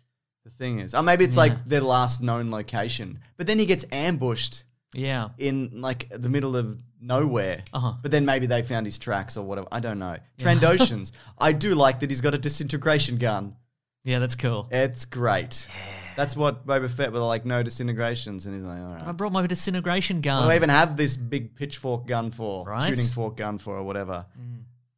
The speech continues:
Speaker 1: How's that I G eleven action scene? Spinny, spinning at the hips.
Speaker 2: It's pretty good, yeah. Mm-hmm.
Speaker 1: Gonna self-destruct.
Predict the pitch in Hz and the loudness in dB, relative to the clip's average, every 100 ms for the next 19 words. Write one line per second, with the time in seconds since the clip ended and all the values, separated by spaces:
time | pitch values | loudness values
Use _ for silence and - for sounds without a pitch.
0 | - 151 147 147 123 117 123 120 123 113 | 2 4 6 6 6 2 2 4 2 2
1 | 107 104 101 101 95 _ _ 104 101 110 | -2 -4 -4 -8 -12 _ _ -12 -10 -10
2 | 104 104 95 85 87 _ _ - - - | -10 -8 -8 -10 -16 _ _ -8 -6 -2
3 | 143 127 120 - - 143 127 120 110 120 | -2 0 -2 -4 -2 0 0 -2 -2 -2
4 | 117 - - - - - 127 113 107 104 | -2 -4 -8 -12 -18 -6 -4 -2 -6 -6
5 | 104 101 _ 110 113 113 120 123 113 - | -10 -12 _ -20 -20 -20 -10 -4 -2 0
6 | 113 113 107 - 107 107 | -2 -2 -8 -4 -4 -4